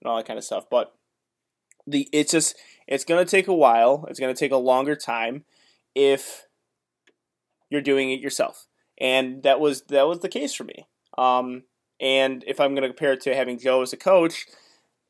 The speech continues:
it's, it's way better and it's way more convenient. And I'm saying this because Joe's a great coach. Now,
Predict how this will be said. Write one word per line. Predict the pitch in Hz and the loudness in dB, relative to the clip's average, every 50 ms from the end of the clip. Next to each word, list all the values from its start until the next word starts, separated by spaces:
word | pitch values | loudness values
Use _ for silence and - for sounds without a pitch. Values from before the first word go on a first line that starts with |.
| _ - | _ 0
it's, | 165 165 156 147 - - - - - - - _ _ _ _ _ _ _ _ _ _ _ _ _ _ _ _ _ _ _ - | 2 2 4 4 6 6 6 4 2 -2 -12 _ _ _ _ _ _ _ _ _ _ _ _ _ _ _ _ _ _ _ -14
it's | 135 135 127 151 160 165 156 - - | -14 -12 -4 0 2 2 2 0 -2
way | - 147 135 127 131 131 135 139 151 160 165 165 | -8 -10 -12 -14 -10 -4 0 2 4 4 4 4
better | 160 147 151 143 143 147 147 143 | 6 8 8 8 8 6 4 2
and | 143 - 131 120 123 | 0 0 -2 -2 -2
it's | 117 - | -6 -6
way | 123 120 120 120 117 110 - | -4 -2 -2 -2 -2 -4 -6
more | 127 120 117 113 | -6 -6 -6 -6
convenient. | 110 - 123 104 107 117 110 95 80 82 113 - - - _ _ _ _ _ _ _ | -6 -8 -12 -14 -14 -14 -14 -14 -12 -14 -14 -16 -18 -20 _ _ _ _ _ _ _
And | - 143 139 139 139 139 139 139 139 147 - _ _ _ _ _ _ _ _ _ _ - | -2 2 2 4 4 2 2 0 -4 -8 -14 _ _ _ _ _ _ _ _ _ _ -6
I'm | 143 143 135 | -4 -4 0
saying | - - 247 269 214 170 139 | 4 4 6 6 4 2 0
this | 120 117 117 - - | -2 -2 -4 -6 -6
because | - 147 143 147 147 143 139 | -8 -6 -2 -2 -2 -2 -2
Joe's | - - 135 135 135 131 | -2 0 0 0 0 -2
a | 127 | -4
great | 131 120 117 - | -4 -6 -2 0
coach. | 190 165 113 - - - | 0 0 0 -2 -6 -4
Now, | - 175 139 123 139 151 156 | 0 2 4 4 4 2 0